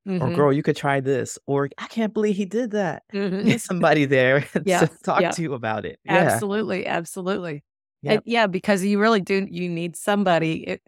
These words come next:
Speaker 2: a-, any relationship you're in, h-, no matter how long it is, if it's romantic, there's gonna be things that bother you, and you don't wanna, like, go off on your partner. You want, <laughs> you need to vent somewhere else.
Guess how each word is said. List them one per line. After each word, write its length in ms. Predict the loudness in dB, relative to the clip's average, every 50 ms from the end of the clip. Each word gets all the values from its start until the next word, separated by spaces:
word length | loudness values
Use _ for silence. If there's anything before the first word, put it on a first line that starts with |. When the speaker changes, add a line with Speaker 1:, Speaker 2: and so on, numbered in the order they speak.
| -18
Speaker 2:
a-, 40 | -18 -20 _ _
any 220 | -2 0 0 0 0
relationship 600 | 0 0 0 -2 -2 -2 -6 -6 -6 -8 -8 -6
you're 140 | -4 -2 -2
in, 160 | -2 -2 -2
h-, 80 | -4 -6 -10 -12 -10
no 180 | -6 -2 -2 0
matter 200 | 2 0 0 0
how 220 | 0 0 0 0
long 400 | 0 -2 -2 2 2 4 4 4
it 140 | 2 0 -2
is, 400 | -2 -4 -4 -6 -8 -10 -12 -14 -16
if 120 | -12 -10
it's 140 | -10 -10 -8 -6
romantic, 680 | -6 -4 -2 0 0 0 0 -2 -4 -6 -6 -8 _ _ _ _ _ _ _ _ _ _ _ 0
there's 200 | 0 0 0 2
gonna 200 | 2 2 2 4
be 100 | 4 2
things 280 | 2 0 -2 -2 -4 -4
that 120 | -4 -4
bother 260 | -4 -6 -4 -4 -4 -4
you, 240 | -4 -4 -4 -6 -6 -6
and 340 | -4 -4 -4 -4 -8 -10 -12 _ _
you 120 | -6 -4 -4
don't 240 | -2 -4 -4 -4
wanna, 260 | -4 -4 -4 -4 -4 -6 -8
like, 240 | -10 -10 -10 -10 -12 _ -4
go 160 | -2 0 0 0
off 260 | 0 -2 -4 -6 -8
on 160 | -8 -6 -6
your 80 | -8 -8
partner. 420 | -8 -8 -8 -8 -8 -8 -8 -8
You 200 | -8 -8 -8 -8
want, 220 | -6 -6 -8 -8 -10 _
<laughs> 40 | -4
you 140 | -4 -4 -6 _ _ _ 4
need 340 | 4 4 4 4 2 2 2
to 80 | 2
vent 340 | 0 -2 -4 -6 -6 -8 -8
somewhere 420 | -6 -6 -6 -4 -4 -6 -6 -4 -4
else. 340 | -4 -6 -6 -8 -12 -18